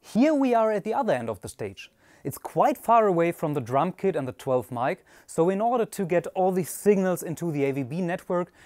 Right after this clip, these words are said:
we're using an A V B tool. The A V B tool has four X L R combo jack inputs that are switchable to T R S and also to high Z. The Phantom S and the Moog are going into, um, the first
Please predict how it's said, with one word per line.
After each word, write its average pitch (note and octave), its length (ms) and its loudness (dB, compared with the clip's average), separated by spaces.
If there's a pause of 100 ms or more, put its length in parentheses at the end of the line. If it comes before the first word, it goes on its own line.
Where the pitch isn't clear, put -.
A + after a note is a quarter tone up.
(160)
we're F3 140 0
using G3 320 -2
an F#3+ 80 -4
A F3+ 80 0
V E3+ 140 -4
B E3 160 -6
tool. G#2+ 400 -4 (380)
The D3 120 -4
A F3 120 -2
V F#3 100 -2
B F#3+ 180 -2
tool A3+ 460 -2
has D#3+ 360 -2
four G3 600 2 (160)
X - 200 -2
L D#3 120 0
R D3+ 160 2
combo F#3+ 460 -2
jack D#3 280 -4
inputs A#3+ 600 -4 (400)
that D#3 140 2
are D3 80 4
switchable D#3 520 -2
to C#3+ 260 -6
T D3+ 140 -2
R B2 180 2
S G3+ 280 -2 (200)
and D#3 200 -2
also G3 400 0
to F#3 180 -6
high D#3+ 260 0
Z. C3 360 -4 (260)
The D#3+ 100 -4
Phantom E3 440 -4
S E3 240 -4
and C#3+ 100 -4
the A#2+ 60 -4
Moog D3 320 -2 (560)
are C#3+ 340 0
going D#3+ 440 2
into, C3 600 -2
um, A2+ 520 -6
the G#2 80 -10
first F3 320 -4